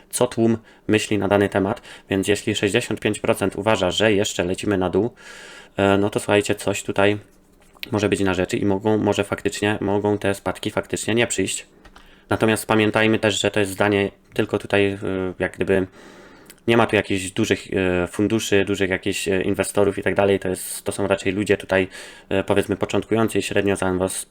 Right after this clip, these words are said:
średnio zaawansowani, czyli można powiedzieć, że właściwie tutaj głosuje ulica, czyli, czyli my, no. <laughs> Ja też się zaliczam tutaj do ulicy. Myślę, że większość tutaj z nas gdzieś, e, są to drobni inwestorzy. No i słuchajcie, na ile to jest, e, na ile to jest gdzieś tam,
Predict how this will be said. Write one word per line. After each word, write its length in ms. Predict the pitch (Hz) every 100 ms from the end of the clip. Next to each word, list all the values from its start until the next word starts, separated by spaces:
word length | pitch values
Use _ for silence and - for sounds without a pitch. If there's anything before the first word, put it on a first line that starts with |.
| -
średnio 500 | - - 110 107 98
zaawansowani, 800 | 101 98 98 101 101 95 117 120
czyli 160 | 104
można 240 | 101 98 98
powiedzieć, 400 | 95 98 92 -
że 140 | 95 - - -
właściwie 320 | 95 98 98
tutaj 300 | - 98 92 - -
głosuje 360 | 98 - 98 92
ulica, 400 | 101 104 - 82
czyli, 320 | 90 101 117 113
czyli 220 | - 113 117
my, 180 | 98
no. 160 | 87 82 101 -
<laughs> 100 | -
Ja 60 | -
też 160 | 101
się 100 | 101
zaliczam 320 | 95 95 95
tutaj 220 | 90 92 90
do 80 |
ulicy. 360 | 98 95 - 92 - - -
Myślę, 220 | - 95 90
że 140 | 90
większość 360 | 101 101 95 -
tutaj 220 | - 90
z 60 |
nas 200 | 95 95
gdzieś, 300 | 90 92 - - - - -
e, 320 | 92 92 90
są 200 | - 104
to 100 | 95
drobni 280 | 87 104 104
inwestorzy. 500 | 101 101 - 95 101 - - - -
No 80 | 104
i 100 | 110
słuchajcie, 460 | - 104 104 98 95
na 140 | 104
ile 180 | 107 107
to 180 | - 95
jest, 380 | 98 92 - -
e, 280 | 90 90 92
na 140 | 95
ile 160 | 95 95
to 100 | 92
jest 320 | 90 87 -
gdzieś 260 | - 90 -
tam, 220 | 87